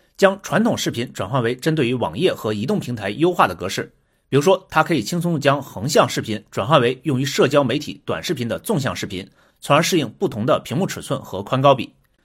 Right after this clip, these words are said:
此外，V O two还新增了应用复杂电影拍摄技术的功能，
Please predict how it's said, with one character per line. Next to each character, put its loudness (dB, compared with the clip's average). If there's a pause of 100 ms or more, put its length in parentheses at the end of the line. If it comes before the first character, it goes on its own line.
(140)
此 -2
外 2
，V 4
O 8
two 0
还 0
新 0
增 2
了 0
应 2
用 2
复 -6
杂 2
电 2
影 -4
拍 2
摄 2
技 -4
术 -6
的 -10
功 -6
能， -6